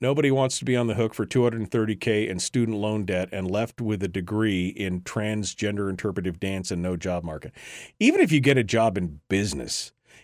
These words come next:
even if you get a job in marketing, even if you get a job in, I mean, I worked in marketing for the last thirty years. And when I run into people who have a marketing degree,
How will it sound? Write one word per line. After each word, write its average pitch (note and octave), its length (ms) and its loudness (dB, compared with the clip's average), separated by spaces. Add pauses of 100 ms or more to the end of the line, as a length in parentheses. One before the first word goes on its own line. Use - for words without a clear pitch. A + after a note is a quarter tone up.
even A#3+ 200 4
if C#3+ 80 4
you C#3 100 6
get B2 140 6
a A#2+ 60 4
job G#2 320 2
in F2+ 160 0 (220)
marketing, G#2+ 840 2
even G3 240 4
if G3 100 2
you F3 80 4
get C3+ 160 4
a A#2+ 60 4
job G#2+ 360 2
in, G2 280 0 (760)
I C#3 80 4
mean, C#3 180 6
I F#3 140 6
worked E3 280 6
in B2 100 6
marketing A2 400 4
for G2 100 -4
the F#2+ 80 2
last F#2 320 0
thirty F#2+ 580 2 (160)
years. - 600 -4 (1120)
And A2 520 4
when B2 180 4
I D#3 120 6
run D#3+ 220 6
into C#3+ 120 2
people C3+ 280 2
who B2 60 6
have A2 120 4
a G#2+ 60 0
marketing A#2+ 460 2
degree, A2 540 2